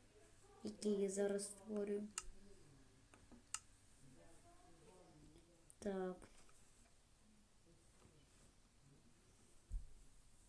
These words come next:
Ну що ж, як завжди ви любите. Артемний Піджарин Ну,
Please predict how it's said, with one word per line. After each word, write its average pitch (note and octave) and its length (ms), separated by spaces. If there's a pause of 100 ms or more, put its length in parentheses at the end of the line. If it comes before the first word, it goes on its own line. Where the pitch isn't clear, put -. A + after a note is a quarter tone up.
(600)
Ну D4 140
що G#3+ 220
ж, - 140 (1600)
як C4+ 240
завжди G#3+ 440
ви G3 200
любите. F4 540 (1500)
Артемний F#3+ 500
Піджарин F#3 680 (1900)
Ну, F#3+ 240